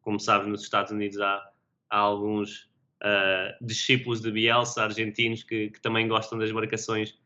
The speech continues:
homem a homem, e não é nada fácil, eh,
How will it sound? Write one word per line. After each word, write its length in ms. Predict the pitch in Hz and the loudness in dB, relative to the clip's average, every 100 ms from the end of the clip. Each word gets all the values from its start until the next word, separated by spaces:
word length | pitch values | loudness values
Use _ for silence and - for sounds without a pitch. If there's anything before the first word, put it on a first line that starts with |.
| _ _ - | _ _ -2
homem 240 | 113 117 120 | 4 6 6
a 60 | |
homem, 540 | 120 127 143 131 120 120 | 6 6 6 4 0 -2
e 20 | |
não 180 | 120 123 | 0 2
é 60 | |
nada 240 | 123 123 127 | 4 2 2
fácil, 540 | - 120 127 127 127 _ _ _ _ | 2 2 2 -4 -4 _ _ _ _
eh, 600 | 117 117 113 110 110 110 | 0 4 4 4 2 -2